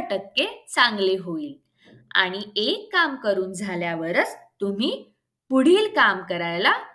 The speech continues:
पुढे जा किंवा पुढील काम हाती घ्या, जेणेकरून तुमचे सगळे काम शंभर टक्के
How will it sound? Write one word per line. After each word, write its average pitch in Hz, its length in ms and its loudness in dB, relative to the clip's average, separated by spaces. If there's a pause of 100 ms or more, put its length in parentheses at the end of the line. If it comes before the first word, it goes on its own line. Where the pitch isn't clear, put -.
(640)
पुढे 233 300 2
जा 160 300 -4 (420)
किंवा 185 340 -2
पुढील 254 440 4
काम 196 300 6 (300)
हाती 208 420 0
घ्या, 175 420 -4 (280)
जेणेकरून 180 640 -2 (360)
तुमचे 208 600 -4
सगळे 359 560 2
काम 180 400 -2 (400)
शंभर 381 500 4
टक्के 247 800 -4